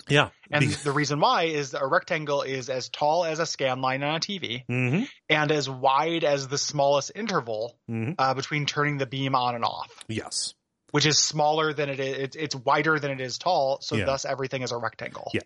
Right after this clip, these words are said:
Speaker 1: there is no, <laughs> there is no pixel on the Atari twenty-six hundred. There is, uh, there is a, a rectangle that is the dimension of a scan line and what they call a color clock.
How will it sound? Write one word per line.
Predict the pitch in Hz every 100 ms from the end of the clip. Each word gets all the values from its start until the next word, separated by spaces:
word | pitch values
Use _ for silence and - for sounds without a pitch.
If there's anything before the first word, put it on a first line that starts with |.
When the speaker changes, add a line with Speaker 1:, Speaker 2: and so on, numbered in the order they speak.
| -
Speaker 1:
there | 123
is | 117 104
no, | 123 113 110
<laughs> |
there | 135 139 127
is | 120 135
no | 131
pixel | - 247 - 87 82 - _
on | 113 107
the | 104 98
Atari | 104 95 95
twenty-six | 101 98 87 92
hundred. | 92 92 92 95 - - -
There | 104 98
is, | 101 98 98 95 -
uh, | 117 104 98 98
there | 107 104
is | 101 87
a, | 104 95 95 90
a | 101
rectangle | 98 110 - 131 123
that | 110 104
is | 101 92
the | 104
dimension | 95 95 104 95
of |
a | 85
scan | - 156 185
line | 185 185 180 180 - - -
and | 113 107 104
what | 104
they | -
call | 101 - 95 90
a |
color | - 101 82
clock. | 80 - 90 - -